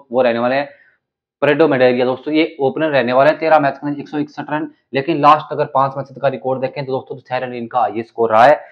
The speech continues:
मनजीत सिंह, ये भी अच्छी ऑप्शन रहेगी, पैंतीस मैच के अंदर एक सौ अस्सी रन, ग्यारह विकेट इनके नाम रहे हैं।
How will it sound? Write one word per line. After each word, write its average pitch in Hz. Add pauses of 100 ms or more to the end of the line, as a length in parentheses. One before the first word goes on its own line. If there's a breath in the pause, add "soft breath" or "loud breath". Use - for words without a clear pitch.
(180 loud breath)
मनजीत 143
सिंह, 170
ये 127
भी 151
अच्छी 156
ऑप्शन 156
रहेगी, 147 (360)
पैंतीस 143
मैच 143
के 147
अंदर 143
एक 139
सौ 147
अस्सी 139
रन, 143
ग्यारह 127
विकेट 127
इनके 123
नाम 123
रहे 135
हैं। -